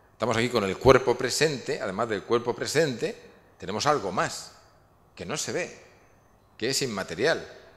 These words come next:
O sea, la libertad, el amor, el conocimiento profundo son totalmente inmateriales y se encarnan en una naturaleza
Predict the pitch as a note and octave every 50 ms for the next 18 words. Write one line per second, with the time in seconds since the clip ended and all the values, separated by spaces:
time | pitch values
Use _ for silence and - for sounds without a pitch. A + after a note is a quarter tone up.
0 | - _ - - - B2+ B2 G2+ F#2+ F2+ F2 F2+ E2+ E2 D#2 - - C3 C#3 C#3
1 | C3+ C3 A#2+ G#2 F#2 F#2+ A2 B2+ C3+ C3+ C3 C3 B2 A#2 G#2+ - G2+ G2 F#2 -
2 | F2 F#2+ A#2 B2 A#2+ B2 A2 A2+ G2+ - A2+ B2+ C3 B2+ - - G#2+ A2 G#2+ C#3+
3 | C#3 D#3 D#3+ D#3 D3 D3+ E3+ E3 C3+ - G#2+ G2 F#2+ F2+ E2+ - E2+ E2 G#2+ C#3+
4 | E3 C3+ F#2 E2 - - - - - - _ - - _ _ - G2 - - E2
5 | D#2+ D#2 - G#2+ A2+ C3 D3+ D#3+ D#3+ D#3+ C#3 A#2+ A#2 C3 B2+ A#2+ B2 - - G2+
6 | F#2 F2 - - D#2 D#2 F2 A#2 B2+ - - D#2+